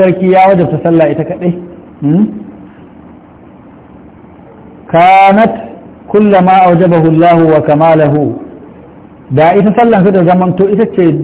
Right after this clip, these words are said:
duk duniya na ita ce kawai abin da Allah ya wajabta, kuma ita ce cikar, in ka yi ta shine cikar yin abin da Allah ya wajabta. Ko ba haka ba? Amma yanzu ba haka a yi abin yake ba. Allah ya wajabta sallah, ya wajabta azumi, ya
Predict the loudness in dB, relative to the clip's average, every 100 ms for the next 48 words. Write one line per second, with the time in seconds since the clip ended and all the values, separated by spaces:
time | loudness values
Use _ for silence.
0 | -10 -18 -20 -20 -20 -20 -20 -20 -20 -20
1 | -4 0 2 2 2 2 0 0 -2 -2
2 | -4 -2 0 2 2 2 2 2 2 0
3 | -2 -4 -6 -4 -4 -4 -2 -4 -6 -4
4 | -2 -2 -4 -14 -20 -20 -20 -20 -20 -20
5 | -20 -20 -20 -20 -20 -20 -20 -20 -4 -2
6 | 0 0 2 0 -2 -2 -2 -6 -2 -2
7 | -2 -2 -2 -2 -2 0 0 0 0 -2
8 | -4 -8 -14 -16 -20 -20 -20 -20 -20 -20
9 | -20 -10 -2 0 0 0 -2 -4 -12 -20
10 | -20 -20 -20 -12 -2 0 2 4 2 2
11 | 0 0 0 0 0 0 0 -2 -2 0
12 | 0 -2 -2 0 2 2 0 -2 -4 -2
13 | -2 -2 -4 0 0 2 -2 -4 -6 -6
14 | -6 -6 -4 0